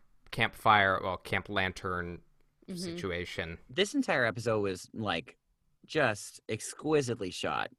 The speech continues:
Speaker 3: But,
Speaker 1: Yes.
Speaker 3: like, this moment in particular, like, you could tell that he just he gave so much weight to it, and,
Speaker 1: Yeah.
Speaker 3: and, like,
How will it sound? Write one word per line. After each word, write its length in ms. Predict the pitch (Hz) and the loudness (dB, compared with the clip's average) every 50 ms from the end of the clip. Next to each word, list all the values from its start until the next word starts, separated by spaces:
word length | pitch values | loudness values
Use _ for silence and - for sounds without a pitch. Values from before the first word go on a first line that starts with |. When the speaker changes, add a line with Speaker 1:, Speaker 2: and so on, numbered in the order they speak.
| _ _ _ - | _ _ _ -10
Speaker 3:
But, 140 | - 107 123 | 4 4 4
Speaker 1:
Yes. 80 | 107 104 | 4 6
Speaker 3:
like, 260 | 113 101 101 - - | 2 2 2 0 0
this 240 | - 131 151 - - | 0 0 0 0 0
moment 420 | 127 120 113 104 98 - - - - | 0 0 0 0 -2 -6 -8 -12 -8
in 120 | - 107 104 | -6 -6 -6
particular, 840 | 104 98 - - 113 110 110 98 - - 92 85 69 58 53 50 78 | -6 -6 -6 -6 -6 -6 -6 -8 -6 -4 -4 -2 -2 -4 -6 -6 -6
like, 340 | 98 101 95 90 85 - - _ _ _ _ _ - | -2 -2 -2 -2 -2 -6 -14 _ _ _ _ _ -2
you 120 | - 120 123 | 0 0 2
could 140 | 135 123 | 2 0
tell 240 | - - 113 107 104 | 4 4 4 4 4
that 160 | 98 98 92 | 4 2 0
he 120 | 98 101 95 | 0 -2 -2
just 440 | 98 104 104 95 92 - - - - _ _ _ _ _ | -4 -2 -2 -4 -4 -4 -12 -16 -20 _ _ _ _ _
he 160 | - - 120 | 0 0 0
gave 340 | 98 113 113 110 101 98 90 | 2 4 4 4 4 2 0
so 420 | - - - - 117 113 113 110 107 | -4 -10 -2 2 4 4 4 4 4
much 240 | 107 101 95 - 98 | 2 0 -2 -2 -2
weight 280 | 98 92 87 82 - - | -2 0 0 -2 -6 -6
to 180 | - 98 87 | -4 -2 0
it, 140 | 85 82 - | 0 -2 -2
and, 420 | - 90 90 87 87 85 82 - - | -2 -2 -2 -2 -2 -4 -4 -6 -4
Speaker 1:
Yeah. 120 | - 92 90 | -4 -4 -2
Speaker 3:
and, 360 | 90 85 85 85 85 85 - - _ - | -2 -2 -2 -4 -4 -6 -8 -10 _ -10
like, 380 | 95 95 90 85 80 - - | -4 -2 0 0 -2 -4 -10